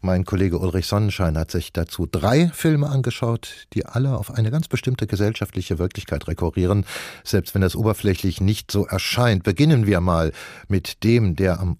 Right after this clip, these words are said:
offensichtlichsten politisch ist, mit dem Kriegsfilm neunzehnhundertsiebzehn von dem Briten Sam Mendes. Ulrich Sonnenschein,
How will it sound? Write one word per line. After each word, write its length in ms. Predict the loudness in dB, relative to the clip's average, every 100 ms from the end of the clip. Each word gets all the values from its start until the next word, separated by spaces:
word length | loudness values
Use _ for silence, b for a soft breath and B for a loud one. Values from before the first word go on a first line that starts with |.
| -4
offensichtlichsten 1000 | -2 0 -2 -4 -8 -8 -8 -6 -6 -2
politisch 480 | 0 -2 -2 -4
ist, 220 | -4 -2 -2
mit 120 | 0
dem 180 | 0 -2
Kriegsfilm 600 | -2 -2 -2 0 2 4
neunzehnhundertsiebzehn 1300 | 2 2 0 2 2 2 0 -4 -6 -4 0 0
von 240 | 2 0 2
dem 260 | 0 0
Briten 520 | -2 -4 -4 -2 -2 -2
Sam 340 | -2 0 2
Mendes. 440 | 2 4 2 0 B B B B B
Ulrich 260 | -2 0 0
Sonnenschein, 580 | 2 2 2 2 2